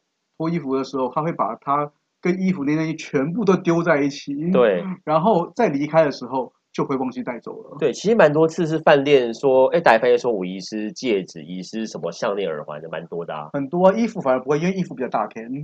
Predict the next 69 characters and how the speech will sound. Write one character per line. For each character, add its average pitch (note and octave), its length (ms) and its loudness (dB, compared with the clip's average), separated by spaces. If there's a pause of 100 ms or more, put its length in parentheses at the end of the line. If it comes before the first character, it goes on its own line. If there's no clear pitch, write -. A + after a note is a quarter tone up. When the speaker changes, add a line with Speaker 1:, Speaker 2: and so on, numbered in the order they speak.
(120)
Speaker 2:
对 F3 100 0
啊， D#3 140 4
然 A#2+ 100 2
后 C3 60 4
就 C#3+ 100 -4
遗 G#2+ 140 -6
失， A2 180 -10
然 G#2+ 100 2
后 C3 280 4
饭 C#3 100 6
店 B2+ 140 0
也 A#2 40 0
找 E2 140 -4
不 D#2+ 140 -14
到， D#2+ 200 -4
然 E2 40 -6
后 G#2 100 0
有 G#2+ 100 -4
时 F#2 80 -10
候 F#2 80 -2
就 F#2 120 -6
会 G2 120 -2
说 F#2+ 300 -4
饭 A#2 100 -2
店 G#2 120 -4
是 F#2 100 -18
不 F2+ 60 -12
是 F2+ 100 -8
自 F#2 140 -14
己 - 100 -12
偷 D#2 220 -14
走， - 180 -16 (420)
还 B2+ 120 -4
要 D3 100 6
证 G#3 220 6
明 C#3+ 160 2
说 D3+ 180 6
我 B2+ 60 4
们 G2 120 -2
没 A2 120 0
有 G#2 80 4
偷 G#2+ 240 -2
你 G2 100 -6
的 D#2 240 -12
戒 G2+ 220 -4
指 - 200 -16
跟 F2 160 -8
你 E2+ 120 -12
的 D2 180 -12
东 D2 220 -10
西 - 180 -20
之 - 160 -18
类 D#2 160 -10
的， - 80 -20
Speaker 1:
<laughs> - 0 -
对 - 20 -20
啊。 - 40 -20 (220)
Speaker 2:
就 D#3 140 0
很 A#2 80 -2
麻 D#2 260 -8
烦。 - 180 -12 (200)
哎， G#3 80 2
其 F3 140 0
实 G#3 100 0
手 A#2+ 240 2
表 B2+ 160 2
也 G#2+ 160 -6
是 - 260 -16
啊。 D2+ 80 -16